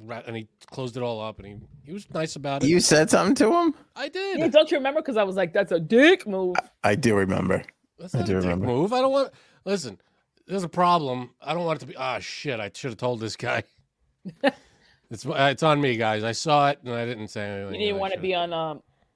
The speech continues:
Speaker 3: a deserted island playing with your, um, Wilson.
Speaker 1: Volleyball.
Speaker 2: That's, that's such a Larry David, Jerry Seinfeld bit, though.
Speaker 3: Yeah, it
Speaker 2: Like,
Speaker 3: has to
Speaker 2: everybody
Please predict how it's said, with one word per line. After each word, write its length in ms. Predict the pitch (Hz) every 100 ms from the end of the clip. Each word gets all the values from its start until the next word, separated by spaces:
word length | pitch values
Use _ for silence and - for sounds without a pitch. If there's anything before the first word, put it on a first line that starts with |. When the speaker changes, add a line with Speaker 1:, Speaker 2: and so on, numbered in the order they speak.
| _
Speaker 3:
a 60 | 180
deserted 460 | 165 165 170 160 156
island 500 | 151 156 160 160 165 _
playing 300 | 165 151 143
with 160 | 147 -
your, 340 | 147 143 143
um, 440 | 127 131 131 131 151 _ _ _ _ - - _ _ _ _ _ _
Wilson. 380 | 170 165 - 101
Speaker 1:
Volleyball. 240 | 110 113 - _ _ _ - - - - 160 -
Speaker 2:
That's, 360 | 127 165 147 -
that's 260 | 120 147
such 240 | - 156 -
a 80 | 113
Larry 340 | 110 104 107
David, 380 | 101 98 92 95
Jerry 240 | 101 95
Seinfeld 720 | 95 98 92 135 85 85 92 - _ - 113
bit, 280 | 104 90 -
though. 300 | - 71 71
Speaker 3:
Yeah, 100 | 202
it 20 | 185
Speaker 2:
Like, 0 |
Speaker 3:
has 80 |
to 60 | -
Speaker 2:
everybody 460 | 208 131 123 117